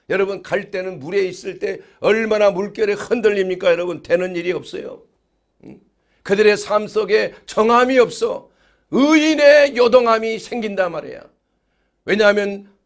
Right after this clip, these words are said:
내 짐을 여호와께 맡기기, 맡기지 못할 때, 예? 이십이 절에 의인의 요동함을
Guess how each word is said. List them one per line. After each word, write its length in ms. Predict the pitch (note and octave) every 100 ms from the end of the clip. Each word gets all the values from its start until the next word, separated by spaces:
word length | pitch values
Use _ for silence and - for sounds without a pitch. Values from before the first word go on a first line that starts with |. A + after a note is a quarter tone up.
| _ _
내 340 | E3 G3 G#3
짐을 420 | G3+ - G3 G3+
여호와께 580 | F#3 F#3 F#3+ F3+ - G#3+
맡기기, 920 | G3 F3+ B3+ - F4+ D#4+ D#4+ D4+ F4 -
맡기지 600 | G#3+ - D4 C4+ B3 -
못할 480 | - B3 D4+ - D#4+
때, 440 | D#4 A4 G#4+ - - _ _ _ _ -
예? 200 | - - _ _
이십이 480 | A#3+ B3+ B3+ A#3 A3
절에 400 | G#3+ - - - _ _ _ _ _ _ _ _
의인의 680 | G#3 C4+ B3+ C4+ B3 B3 A#3+
요동함을 760 | A3 A3+ A3 G#3+ G#3+ A3 G3